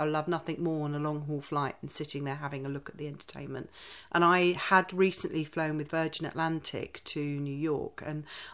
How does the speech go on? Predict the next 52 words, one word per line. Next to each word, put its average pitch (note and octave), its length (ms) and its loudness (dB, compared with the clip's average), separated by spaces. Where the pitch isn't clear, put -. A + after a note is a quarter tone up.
I E3 200 6
found G#3+ 500 6
that - 120 -4
Virgin's F3+ 640 2
offering D#3 520 -2
a D3+ 80 0
little D#3+ 320 -2
bit C#3+ 160 -6
better A#2+ 240 -6
than C3+ 220 -6
Air C#3 100 -4
New C#3 160 -2
Zealand, C#3 380 -6
I C#3+ 60 -4
have D3+ 300 -8
to D3+ 100 -8
say. B2+ 340 -4
There E3+ 100 4
were D#3+ 120 4
more D#3+ 540 4
current D#3+ 340 0
re-, C#3+ 140 -2
releases D3 600 0
in C#3+ 60 -6
terms C#3 320 -4
of C3 80 -8
films B2+ 540 -4
and C3 120 -8
things. - 400 -8
Um, F#3 160 8
I - 80 6
mean, D4 160 6
I D4 60 6
found C4+ 260 8
enough F3+ 280 6
to D#3+ 100 0
watch, C#3 420 0
but E3 140 6
I D#3 140 6
was, E3 280 2
I - 80 0
was E3+ 140 0
a F#3 40 -2
little F#3 220 -6
bit E3 100 -4
disappointed D3 460 -8
with - 120 -8
that. - 180 -6
But E3+ 80 0
that's F3+ 180 6
the - 160 -4
only F3+ 460 4